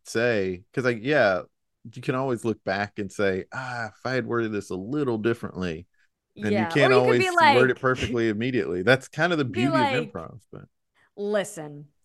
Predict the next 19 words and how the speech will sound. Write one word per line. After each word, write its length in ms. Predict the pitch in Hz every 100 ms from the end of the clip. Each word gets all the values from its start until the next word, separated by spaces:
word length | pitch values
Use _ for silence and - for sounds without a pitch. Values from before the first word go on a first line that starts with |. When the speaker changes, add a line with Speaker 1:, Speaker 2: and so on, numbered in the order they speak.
| _ _
Speaker 2:
that 260 | 294 262 -
came 240 | 190 165
out 200 | 147 -
wrong, 360 | 82 73 57 -
<laughs> 120 | 208
Speaker 1:
<laughs> 0 |
Speaker 2:
right? 520 | 240 - 294 415 440 440
Like, 520 | 151 403 330 330 - - - 151 -
Speaker 1:
Right, 240 | 156 143
right, 200 | 139 120 -
right. 120 | 131 127
Speaker 2:
like, 240 | 220 - - _ _ 147 127 - -
address 640 | 320 269 285 262 269 254
it, 440 | 285 262 254 254 -
Speaker 1:
<laughs> 680 | 135 127 - 123 120 - -
Speaker 2:
you 200 | 247 262
know? 420 | 233 196 196 190 208
I 120 | 254
feel 180 | -